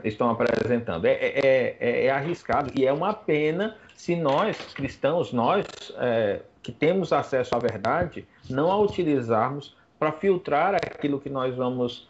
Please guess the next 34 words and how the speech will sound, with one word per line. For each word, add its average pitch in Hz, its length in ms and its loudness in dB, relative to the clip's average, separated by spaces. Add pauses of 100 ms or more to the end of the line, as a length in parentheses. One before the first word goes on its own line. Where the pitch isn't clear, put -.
(220)
a, 113 520 4
entender, 139 540 4
o 139 80 6
que, - 80 0
a 120 100 4
leitura 135 440 2
que 156 100 -10
nós 120 180 -2
vamos 117 240 -2
ter 113 320 0 (300)
desse, - 680 0 (280)
dessa 110 300 2
galera 113 400 4
toda. 87 340 -4 (220)
E 143 140 2
aí 156 180 2
eu, 262 180 4
eu 143 160 2
te - 140 -18
perguntaria 131 580 -2
o 127 40 -2
seguinte: 123 500 -12
de 117 140 -6
maneira 160 340 2
prática, 135 640 -2 (560)
você 135 440 -2
já 170 180 0
tem 123 260 -2
o, 127 160 -2
a 131 100 0
própria, 165 680 0 (500)
o 131 120 0
próprio 190 580 2
mundo 143 680 -2